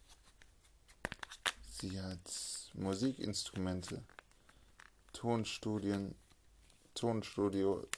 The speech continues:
auseinandergenommen. Aber es wurde wieder ver-, wieder alles genau. War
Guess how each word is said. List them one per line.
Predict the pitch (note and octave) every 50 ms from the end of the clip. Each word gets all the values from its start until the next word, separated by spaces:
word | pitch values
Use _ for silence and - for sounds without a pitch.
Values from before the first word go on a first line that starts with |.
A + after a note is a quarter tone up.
| -
auseinandergenommen. | - - G#2 G2+ - G2+ G2 G2 G2 G2 G2 G2 G2 F#2 G2 G2+ F#2+ F#2+ F#2+ F#2+ F#2+ F#2 F2+ F2+ - - - - - - - - - - - - - - - - - - - - - - - - - - - - - -
Aber | - F#2+ F#2+ F#2 F2 F2+ F2+ F2+ E2+ E2 - - - - - - -
es | - - - - -
wurde | A#2 A2+ A2 G#2 G2
wieder | G#2+ - G2 G2
ver-, | - - - - - G2 - - - - - - - -
wieder | - G#2+ F#2+ F#2+ - - - -
alles | - G2 F#2 F#2 F2+ F2+ - - - - - - - - - - - - - - - - - -
genau. | - F#2+ F#2 F#2 F#2+ - - - - - - - - - - - - - - - - - - - - - - - - - - - - - -
War | - - G2+